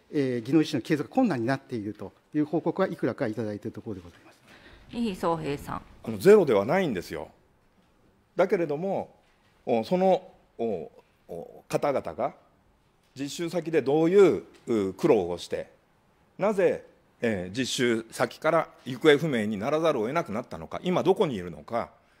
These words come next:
Speaker 3: その方々に先ほども清水議員からご紹介があったような、えー、資格外活動を認めて、えー、いけるのか、あるいは職種の中では実習生も転職をしていいようにしようと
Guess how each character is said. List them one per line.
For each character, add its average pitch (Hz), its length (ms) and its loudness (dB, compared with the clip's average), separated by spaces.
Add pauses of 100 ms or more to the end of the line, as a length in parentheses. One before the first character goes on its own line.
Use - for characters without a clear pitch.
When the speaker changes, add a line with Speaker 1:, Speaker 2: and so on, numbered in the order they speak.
(380)
Speaker 3:
そ 175 100 -2
の 185 80 -2
方 190 180 0
々 160 200 0
に 143 240 -4 (140)
先 147 180 4
ほ 147 80 4
ど 135 80 2
も 131 380 0
清 139 140 -6
水 117 120 -6
議 110 80 -4
員 107 80 -4
か 101 100 -4
ら 95 60 0
ご 95 80 -2
紹 107 180 -6
介 104 160 -4
が 104 80 0
あ 104 40 0
っ 101 80 -8
た 90 100 -6
よ 85 160 -2
う 80 40 -8
な、 113 280 -2 (540)
え 95 360 -4
ー、 - 80 -20
資 - 140 -10
格 180 240 2
外 175 180 4
活 170 240 0
動 73 240 -8 (380)
を 98 340 0 (1200)
認 147 220 -2
め 160 120 -2
て、 175 460 -2 (200)
え 113 100 2
ー、 98 100 -2
い 131 60 -18
け 170 120 4
る 156 100 2
の 104 100 -4
か、 76 180 -8 (880)
あ 151 80 2
る 160 100 2
い 143 40 -2
は 113 100 0
職 165 260 -6
種 185 280 0 (200)
の 151 160 0
中 180 260 6
で 156 100 6
は 196 200 2 (100)
実 123 340 -8
習 - 20 -10
生 101 180 -2
も 127 180 -6
転 175 280 -6
職 175 220 -6
を 165 80 0
し 165 100 -10
て 190 160 0
い 208 40 -4
い - 40 -4
よ 180 80 2
う 151 40 0
に 120 80 -4
し - 120 -12
よ 90 60 -6
う 82 40 -10
と 76 180 -14